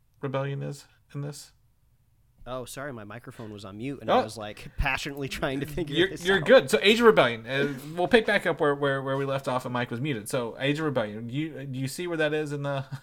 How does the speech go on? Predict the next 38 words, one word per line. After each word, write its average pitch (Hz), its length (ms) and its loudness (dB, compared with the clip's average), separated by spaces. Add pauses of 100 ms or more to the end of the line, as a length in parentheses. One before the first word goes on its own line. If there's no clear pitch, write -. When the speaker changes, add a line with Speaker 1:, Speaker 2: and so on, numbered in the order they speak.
(180)
Speaker 1:
<laughs> - 360 -20
Speaker 2:
Yes, 135 360 -4
it, 143 160 -10
Age 147 200 -6
of 196 60 -2
Rebellion. 151 420 -2
It's 123 180 -10
right 131 240 -4
after, 143 640 -6 (460)
uh, 113 380 -6
Reign 139 640 -6 (140)
of 139 300 -6
the 127 300 -10
Empire, 110 960 -8 (420)
Speaker 1:
So 127 140 -8
Speaker 2:
which, 135 280 -6 (320)
is 139 120 -8
that 165 120 -2
the - 80 -8
classic 147 680 -6 (400)
Star 147 300 -4
Wars 151 140 -4
Speaker 1:
So, 196 100 0
Speaker 2:
trilogy, 170 420 -8
Speaker 1:
uh, 151 60 -12 (100)
Speaker 2:
Reign 175 220 2
of 151 60 -8
the 151 100 -8
Speaker 1:
if 165 120 0
you, 202 60 -6
Speaker 2:
Empire? 165 300 -4 (100)
Speaker 1:
well, 160 320 6
no, 151 200 2
Age 160 200 4
of 175 80 0
Rebellion 151 400 4
is 131 320 -2
the, 117 360 -4